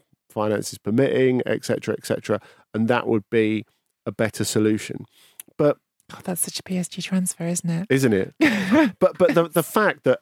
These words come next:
Speaker 1: i-, in this game at Bochum, Kimmich plays badly. He comes off. He sits there on the bench with a face like a slapped arse, looking absolutely s-, sulkmongous.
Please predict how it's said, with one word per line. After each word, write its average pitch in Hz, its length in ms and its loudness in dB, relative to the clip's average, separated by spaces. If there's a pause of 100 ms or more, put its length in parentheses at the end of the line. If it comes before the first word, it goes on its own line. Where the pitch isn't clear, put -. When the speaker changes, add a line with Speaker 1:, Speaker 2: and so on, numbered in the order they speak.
Speaker 1:
i-, 175 200 0
in 190 120 2
this 190 160 2
game 139 240 4
at 110 80 -4
Bochum, 110 500 -2 (1800)
Kimmich 202 340 2
plays 160 260 2
badly. 113 520 -2 (400)
He 131 60 -14
comes 190 340 2
off. 113 360 -2 (340)
He 139 60 -6
sits 208 340 0
there 143 200 6
on 127 80 4
the 117 100 2 (340)
bench 113 320 -2
with 110 100 2
a 101 40 -2
face 123 360 -2
like 113 140 -4
a 110 40 -8
slapped 120 400 -4
arse, 113 420 0
looking 120 420 0 (380)
absolutely 135 800 0 (1300)
s-, - 200 -18
sulkmongous. 131 1120 0